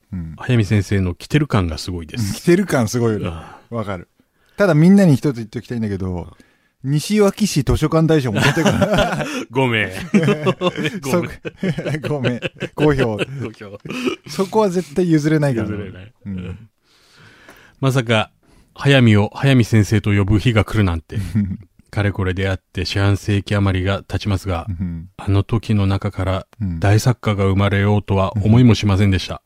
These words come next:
Speaker 1: うん。
Speaker 2: あの頃が懐かしい。
Speaker 1: うん。
Speaker 2: そんな中、東銀座の蘭州が閉店してしまうという出来事もあり、
Speaker 1: うん。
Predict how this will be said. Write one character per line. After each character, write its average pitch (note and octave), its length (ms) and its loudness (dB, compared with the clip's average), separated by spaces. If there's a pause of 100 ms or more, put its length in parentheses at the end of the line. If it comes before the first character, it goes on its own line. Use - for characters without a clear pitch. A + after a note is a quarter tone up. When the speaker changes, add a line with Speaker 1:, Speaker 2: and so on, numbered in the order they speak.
Speaker 1:
う F#2 60 -10
ん。 D2+ 240 -10 (380)
Speaker 2:
あ G2+ 120 -2
の G2+ 100 4
頃 G2+ 180 2
が F2+ 80 0
懐 F2+ 260 2
か G#2 100 2
し G2+ 100 -2
い。 G2 160 -4 (360)
Speaker 1:
う F2+ 40 -8
ん。 D#2 300 -12 (300)
Speaker 2:
そ - 160 -2
ん B2 60 6
な B2+ 80 6
中、 B2 400 2 (440)
東 C3 440 0
銀 C3+ 160 6
座 A2+ 100 4
の G2+ 140 4
蘭 B2 200 6
州 G#2+ 220 2
が F#2+ 100 2
閉 G#2 160 2
店 G#2 160 2
し - 120 -4
て A2+ 120 -2
し A#2 140 -2
ま A2 100 4
う A2 60 2
と G#2 100 -2
い G2 140 2
う - 20 0
出 F#2 140 0
来 G#2 100 0
事 F#2+ 280 -2
も F2 160 0
あ F2 60 -4
り、 D#2+ 220 -8
Speaker 1:
う F#2 40 -4
ん。 E2+ 340 -8